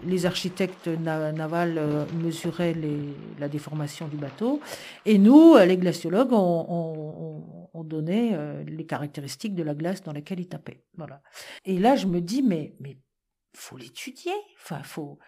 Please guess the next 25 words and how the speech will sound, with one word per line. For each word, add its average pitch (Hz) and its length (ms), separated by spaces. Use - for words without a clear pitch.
si - 160
on 202 60
voulait 180 240
comprendre 170 320
la 147 80
banquise, 160 400
fa-, - 160
fallait, 151 480
fallait 147 300
aller, 139 340
aller 165 180
dessus. - 240
Puis 180 200
cette 185 200
banquise, 202 360
elle 175 100
bouge, 240 460
c'est 160 120
comme 190 200
un 196 160
puzzle, 220 720
euh, 160 360
c'est, - 260
c'est - 200
un, 151 160